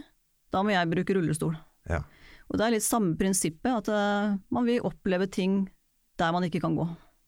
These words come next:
Speaker 2: Ja.
Speaker 1: Ja.
Speaker 2: Har du prøvd å se hvor langt kan du gå?
Speaker 1: Ja, men det har jeg fått, eh, testet på den harde måten mange ganger, ja.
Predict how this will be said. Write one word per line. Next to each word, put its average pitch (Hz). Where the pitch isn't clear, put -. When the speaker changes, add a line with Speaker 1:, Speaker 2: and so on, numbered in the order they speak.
Speaker 2:
Ja. 110
Speaker 1:
Ja. -
Speaker 2:
Har 117
du 127
prøvd 107
å 110
se 104
hvor 104
langt 98
kan 82
du 95
gå? 190
Speaker 1:
Ja, 196
men 233
det 214
har 247
jeg 202
fått, 202
eh, 196
testet 196
på 190
den 202
harde 185
måten 170
mange 180
ganger, 165
ja. 185